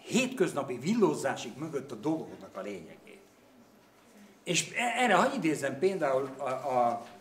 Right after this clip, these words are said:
a, említettem, hogy, hogy óvakodott belemenni a nagy ideológiai kérdésekbe. A hatvanas években volt egy nagy vita Magyarországon,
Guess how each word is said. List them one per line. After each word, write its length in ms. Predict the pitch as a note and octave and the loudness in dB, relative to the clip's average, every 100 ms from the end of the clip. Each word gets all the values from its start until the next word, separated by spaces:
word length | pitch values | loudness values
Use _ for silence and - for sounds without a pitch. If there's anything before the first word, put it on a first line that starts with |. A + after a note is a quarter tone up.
| - - | -20 4
a, 280 | F3+ F#3 - | 4 4 0
említettem, 540 | E3+ F#3 D3+ C3+ C#3 | -2 0 0 -2 -2
hogy, 160 | B2 A#2+ A#2+ - | -4 -6 -10 -6
hogy 200 | A#2+ A2+ | -6 -4
óvakodott 540 | D#3 E3+ C#3 B2+ A#2 A2 | 0 0 0 -4 -6 -4
belemenni 480 | C#3 B2+ A#2 A2+ | -4 -2 -4 -2
a 280 | A2+ A2 - - | -2 -4 -6 -6
nagy 220 | D3+ D3+ | -4 -2
ideológiai 540 | E3 C3+ B2+ A#2 A#2 | 0 2 2 -2 -6
kérdésekbe. 540 | A2+ F3 E3 C3+ C3+ A#2+ | -2 -2 -2 -4 -4 -2
A 40 | |
hatvanas 480 | A2 G3+ D#3 B2+ - | 2 2 2 -6 -6
években 320 | C#3+ B2+ A2+ | -8 -8 -6
volt 180 | C3+ C#3+ | -6 -4
egy 100 | A#2+ | -4
nagy 160 | A#2+ A2 | -6 -8
vita 220 | - A#2 | -8 -4
Magyarországon, 840 | A#2+ B2+ A#2 A2+ B2 A2+ A2+ G#2+ | -4 -4 -4 -6 -6 -6 -6 -10